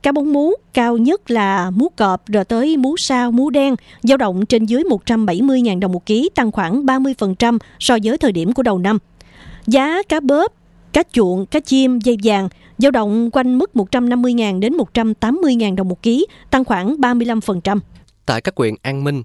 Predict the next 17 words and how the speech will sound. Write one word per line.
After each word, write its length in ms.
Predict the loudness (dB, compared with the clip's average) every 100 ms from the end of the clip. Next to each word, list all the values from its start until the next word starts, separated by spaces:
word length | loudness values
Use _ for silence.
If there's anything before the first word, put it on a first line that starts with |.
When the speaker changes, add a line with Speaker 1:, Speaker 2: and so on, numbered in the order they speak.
| -6
Speaker 2:
Vĩnh 160 | -4 -2
Thuận, 260 | -2 -4 -4 -4
U 80 |
Minh 120 | -2 -2
Thượng, 300 | -4 -4 -8 _ -6
giá 180 | -4 -4
cua 180 | -4
gạch 160 | -4 -4 -6
khoảng 260 | -6 -4 -4
ba 140 | -4
trăm 180 | -4 -8
ngàn 120 | -6
đồng 120 | -8
một 160 | -8 -4
ký, 280 | -4 -4 -8 -18 _
cua 120 | -4
thịt 160 | -4